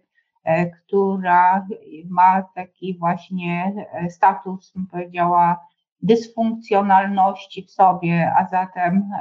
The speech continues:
e, wchodzimy jakby w, w coś takiego, co moglibyśmy powiedzieć, że staje się parasektą.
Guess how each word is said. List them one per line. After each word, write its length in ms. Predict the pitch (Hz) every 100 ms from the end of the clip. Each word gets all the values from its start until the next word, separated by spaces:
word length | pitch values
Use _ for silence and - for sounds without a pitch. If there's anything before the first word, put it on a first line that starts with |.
| -
e, 800 | 165 165 165 170 170 170 156 165
wchodzimy 760 | - - 185 196 214 190 185 196
jakby 360 | 190 160 170 175
w, 420 | _ - 170 170
w 60 |
coś 200 | 180 190
takiego, 500 | - 170 185 180 185
co 180 | 185 180
moglibyśmy 560 | 180 180 185 175 190 190
powiedzieć, 500 | 180 180 175 175 -
że 80 | 170
staje 380 | - 180 185
się 380 | 185 - 175 175 175 _ -
parasektą. 1120 | 202 196 185 - 196 - - 185 247 262